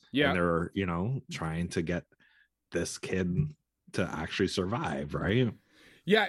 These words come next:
Speaker 1: to me, like, just as a, like, a film, it felt like a cross between The Shining and Poltergeist with, like, kind of like, like I said, like, the It vibes. It's good, man. Like I said, I highly recommend it.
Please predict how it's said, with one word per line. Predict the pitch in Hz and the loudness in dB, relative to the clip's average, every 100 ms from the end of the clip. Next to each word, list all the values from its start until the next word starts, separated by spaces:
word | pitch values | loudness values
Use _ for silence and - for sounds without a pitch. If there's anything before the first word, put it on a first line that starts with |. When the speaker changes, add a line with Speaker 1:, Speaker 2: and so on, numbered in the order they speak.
| - | -2
Speaker 1:
to | - | 2
me, | 208 220 269 | 4 6 6
like, | 269 254 | 4 2
just | 196 214 | 0 0
as | 185 | 2
a, | 180 | 2
like, | 151 151 | 2 0
a | 139 | -2
film, | - - 165 233 131 190 | -4 2 2 4 2 2
it | 156 | -2
felt | - - 160 165 165 | -2 0 2 2 2
like | 160 143 139 | 0 2 0
a | 143 | -4
cross | - 165 160 - | -4 0 0 -2
between | 165 - 147 143 139 139 139 - _ _ _ | -8 -4 2 4 4 2 0 -6 _ _ _
The | 160 | -2
Shining | - 185 185 185 180 175 175 170 _ | 2 2 2 2 2 2 0 -2 _
and | - 147 143 139 | -2 2 2 2
Poltergeist | 139 196 202 202 170 170 160 156 156 143 - | 0 2 2 2 2 2 4 4 2 0 -6
with, | 127 143 135 | -2 -2 0
like, | 151 135 - | 0 -2 -2
kind | 156 156 | -2 0
of | 156 | 0
like, | 135 131 117 - _ | 0 0 -2 -8 _
like | 131 | -4
I | 139 | -2
said, | - 123 | -2 -2
like, | 117 | -4
the | 110 104 - | -6 -12 -2
It | 190 202 | -2 0
vibes. | 180 180 165 165 165 156 - _ _ _ | 0 2 2 2 0 -2 -10 _ _ _
It's | 208 185 | 2 2
good, | 120 254 196 | 4 6 6
man. | 151 160 160 156 - | 2 4 2 0 0
Like | 156 | 2
I | 160 | 2
said, | 160 131 | 2 2
I | 143 | 2
highly | 160 180 180 | 4 4 4
recommend | 165 160 | 2 2
it. | 160 | 0